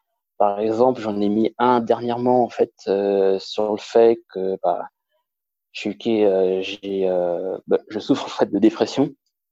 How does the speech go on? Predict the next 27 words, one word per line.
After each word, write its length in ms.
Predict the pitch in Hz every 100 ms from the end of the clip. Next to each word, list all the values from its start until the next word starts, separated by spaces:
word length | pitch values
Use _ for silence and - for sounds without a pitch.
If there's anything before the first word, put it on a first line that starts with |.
| _ _ -
et 180 | 107 104
que, 340 | - 101 98
bah, 560 | 92 87 87 80 76 - -
je 80 | 110
voudrais, 180 | 104 113
euh, 420 | 110 110 110 101 - _ _
c'est 340 | - 117 98 - _ 120
le 60 |
fait 180 | 110 139
d'en 160 | 131 127
parler, 720 | - 131 123 135 143 147 147
d'être 560 | 110 - - - - _ _
ouvert, 420 | 123 120 131 151 123
en 40 |
fait, 200 | - 104
aussi, 340 | 107 - 139 135
comme 160 | 110
ça, 220 | - 123 127
je 80 |
suis 180 | - 170 - -
pas 140 | 123
quelqu'un 440 | - - 131 127 131
qui 260 | - 107
m'invente 500 | 104 110 113 123 -
une 120 | 110 107
vie, 460 | 110 123 131 131
euh, 160 | 104